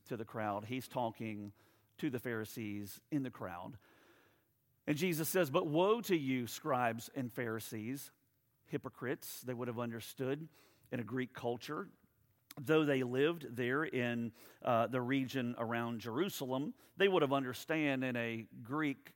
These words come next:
context, right, the Greek language of the day, they would have known what he meant when he said hypocrite. You wear a mask, you play the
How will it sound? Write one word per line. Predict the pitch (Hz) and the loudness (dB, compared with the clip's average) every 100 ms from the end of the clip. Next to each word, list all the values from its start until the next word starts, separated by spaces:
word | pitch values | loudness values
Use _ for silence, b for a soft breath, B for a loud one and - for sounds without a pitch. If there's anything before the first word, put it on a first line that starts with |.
| - | -6
context, | - 135 127 113 113 110 - | 2 4 2 -2 -4 -4 -4
right, | 123 110 117 B B B | 0 0 0 B B B
the | 113 | -6
Greek | 127 135 131 | -2 0 0
language | 117 123 139 131 123 | 0 2 2 2 -2
of | 120 | -4
the | 117 | -2
day, | 131 117 | 2 2
they | 117 147 | 2 2
would | 147 | 2
have | 131 123 | 0 0
known | 131 135 139 135 | 0 2 2 0
what | 120 110 | -4 -4
he | 117 | -4
meant | 123 120 117 | -2 -2 -4
when | 113 | -6
he | 110 | -8
said | 107 123 107 104 | -4 -2 -2 -4
hypocrite. | - 120 110 - 101 120 _ _ _ _ _ _ _ _ _ _ _ _ _ _ - | -10 -8 -8 -8 -8 -8 _ _ _ _ _ _ _ _ _ _ _ _ _ _ -4
You | 127 | 2
wear | 139 127 | 2 2
a | |
mask, | 113 120 139 123 127 - 127 | 2 2 4 2 0 -4 -4
you | 113 | -6
play | - 147 135 | 0 2 4
the | 113 | 2